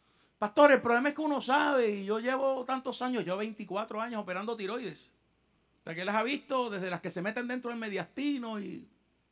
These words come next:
gigantes. Y le dije, "¿Tú te quieres operar?". "Yo quisiera, pues, opérate". "Pero no van a encontrar nada ahí dentro". Y me dijo, "Lo recibo".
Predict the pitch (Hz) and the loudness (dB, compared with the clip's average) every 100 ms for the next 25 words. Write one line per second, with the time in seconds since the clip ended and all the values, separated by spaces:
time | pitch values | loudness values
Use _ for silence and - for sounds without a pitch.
0 | _ - 220 220 175 147 - - _ _ | _ -6 -2 -2 -4 -12 -20 -20 _ _
1 | _ _ _ _ - 226 233 214 277 302 | _ _ _ _ -6 -4 -2 0 2 0
2 | 277 302 294 285 294 269 214 - _ _ | 4 8 8 8 6 4 0 -6 _ _
3 | - 262 302 294 294 285 269 233 - _ | -12 -6 -2 4 4 4 0 -8 -12 _
4 | _ _ - 220 269 453 381 - - _ | _ _ -8 2 4 4 -2 -12 -20 _
5 | _ _ _ _ _ _ _ _ _ _ | _ _ _ _ _ _ _ _ _ _
6 | _ _ _ _ 175 220 247 269 262 240 | _ _ _ _ 4 8 8 6 4 4
7 | 233 240 - 202 208 220 185 147 151 135 | 6 4 4 4 6 6 8 6 4 2
8 | 117 107 95 - _ _ _ _ _ _ | -2 -6 -16 -20 _ _ _ _ _ _
9 | _ _ _ _ _ _ _ - 185 226 | _ _ _ _ _ _ _ -2 2 6
10 | 214 214 196 196 - 214 139 | 8 8 6 4 2 0 -2